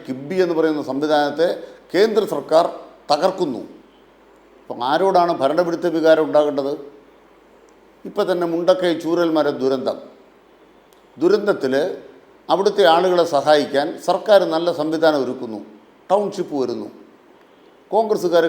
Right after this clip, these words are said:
കാശ് പിരിച്ചു, എവിടെ പോയി? ഇപ്പം പിരിച്ചവനെ കാണുന്നില്ല. യൂത്ത് കോൺഗ്രസിൻ്റെ കമ്മിറ്റിയിൽ പിരിച്ചതിൻ്റെ കണക്ക് ചോദിച്ചപ്പോൾ കണക്ക് ചോദിച്ചവരെയെല്ലാം പുറത്താക്കി, പിരിച്ചവനെ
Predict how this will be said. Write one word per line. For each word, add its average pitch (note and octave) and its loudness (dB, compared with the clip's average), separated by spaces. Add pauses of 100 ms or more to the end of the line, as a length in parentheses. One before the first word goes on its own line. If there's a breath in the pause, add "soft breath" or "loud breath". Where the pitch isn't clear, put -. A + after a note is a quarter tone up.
കാശ് D3+ 4
പിരിച്ചു, G#2 -8 (340)
എവിടെ E3+ 2
പോയി? G2 -12 (1080)
ഇപ്പം - -14
പിരിച്ചവനെ G#3 0
കാണുന്നില്ല. C3 -2 (1300)
യൂത്ത് A3 -4
കോൺഗ്രസിൻ്റെ G3 2
കമ്മിറ്റിയിൽ E3 2 (140)
പിരിച്ചതിൻ്റെ F#3 -2
കണക്ക് F#3 0
ചോദിച്ചപ്പോൾ D#3+ -2 (120)
കണക്ക് G3 0
ചോദിച്ചവരെയെല്ലാം E3 0
പുറത്താക്കി, C3+ -4 (1120)
പിരിച്ചവനെ G3+ 2